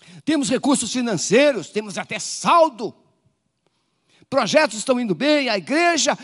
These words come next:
seus cultos estão muito bem frequentados.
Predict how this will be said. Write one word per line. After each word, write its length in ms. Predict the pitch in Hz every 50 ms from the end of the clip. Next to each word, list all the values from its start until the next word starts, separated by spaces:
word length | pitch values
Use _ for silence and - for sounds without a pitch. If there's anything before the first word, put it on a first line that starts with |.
| - -
seus 300 | - - 294 254 208 -
cultos 460 | - - 294 349 359 349 - 285 262
estão 240 | 254 277 - - 311
muito 500 | 311 277 233 269 339 381 392 381 - 330
bem 200 | 262 262 330 330
frequentados. 1160 | 226 - 311 302 - 285 269 247 - - - - 427 415 392 349 - - - - - - -